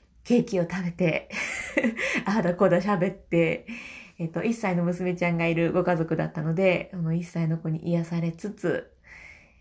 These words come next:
なんかそんな感じで過ごしました。なんかずっとね、あの、話したいなと思いながら話せていなかった、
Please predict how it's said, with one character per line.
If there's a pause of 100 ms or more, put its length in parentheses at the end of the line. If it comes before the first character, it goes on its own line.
(340)
な
ん
か
そ
ん
な
感
じ
で
過
ご
し
ま
し
た。 (380)
な
ん
か
ず
っ
と
ね、 (840)
あ
の、
話
し
た
い
な
と
思
い
な
が
ら
話
せ
て
い
な
か
っ
た、